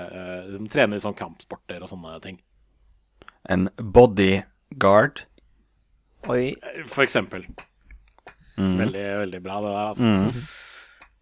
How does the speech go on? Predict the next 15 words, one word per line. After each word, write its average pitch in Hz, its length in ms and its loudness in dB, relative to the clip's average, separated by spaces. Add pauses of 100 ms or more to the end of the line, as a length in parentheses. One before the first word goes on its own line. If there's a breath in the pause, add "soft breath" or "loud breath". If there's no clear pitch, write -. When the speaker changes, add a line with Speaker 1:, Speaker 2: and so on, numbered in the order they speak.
(160)
Speaker 1:
Eh, 131 720 -2
skal - 220 -8
vi - 40 -6
se, 123 220 -6
hva 120 260 0
mer 117 200 -2
er 104 160 -4
det - 40 -14
som 117 140 -8
vi 113 80 -6
kanskje 107 240 -12
kan 104 240 -8
ha 107 100 -12
fått, - 460 -16
eh, 98 500 -8